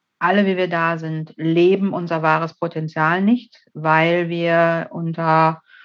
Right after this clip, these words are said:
ja, m, dem Leistungsdenken, einer männlichen Sichtweise, unseren Alltag, unseren Beruf,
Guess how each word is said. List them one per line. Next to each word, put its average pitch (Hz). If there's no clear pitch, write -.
ja, 160
m, 160
dem 156
Leistungsdenken, 175
einer 156
männlichen 165
Sichtweise, 165
unseren 151
Alltag, 170
unseren 156
Beruf, 170